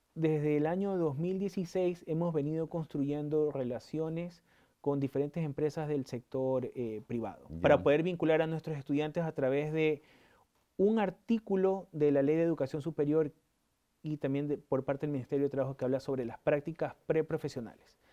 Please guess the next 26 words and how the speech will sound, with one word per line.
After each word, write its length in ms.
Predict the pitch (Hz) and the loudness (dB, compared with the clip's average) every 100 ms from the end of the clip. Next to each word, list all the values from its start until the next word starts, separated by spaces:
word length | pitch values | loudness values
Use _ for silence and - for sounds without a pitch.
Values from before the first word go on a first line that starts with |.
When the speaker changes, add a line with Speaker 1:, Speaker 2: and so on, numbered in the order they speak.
| - _ | -20 _
Speaker 1:
Y 80 | - | 2
a 40 | 165 | 4
través 340 | 160 160 170 | 6 6 6
del 200 | 175 165 | 4 4
Vicerrectorado 540 | 156 160 156 143 151 151 | 2 0 0 2 4 6
de 0 | 160 | 4
Vinculación 840 | 156 151 139 - 180 190 185 175 156 | 2 2 2 2 4 6 6 4 2
y 180 | 143 | 0
los 100 | 131 143 | 0 -2
otros 240 | 151 160 | -2 -2
actores 600 | 156 - 170 165 165 - _ _ _ - | -2 2 4 4 2 -4 _ _ _ -6
que 80 | 139 | -2
tenemos 340 | 143 147 160 | 0 0 -2
aquí 140 | 160 160 | 0 -2
en 60 | |
la 20 | |
universidad, 420 | 165 160 143 185 147 | 0 0 2 2 2
hemos 300 | 147 160 - | 0 -2 -4
podido 400 | - 139 151 160 | 0 4 4 2
vincular 580 | 165 165 - 165 165 185 | 0 -2 4 6 8 6
a 40 | |
nuestros 300 | 196 190 190 | 2 -2 -4
estudiantes 420 | 175 170 156 156 160 | -4 -4 -4 -2 -4
en 100 | 135 | -4
estas 220 | 131 139 | -6 -6
empresas. 540 | 131 117 85 - - | -6 -8 -10 -16 -20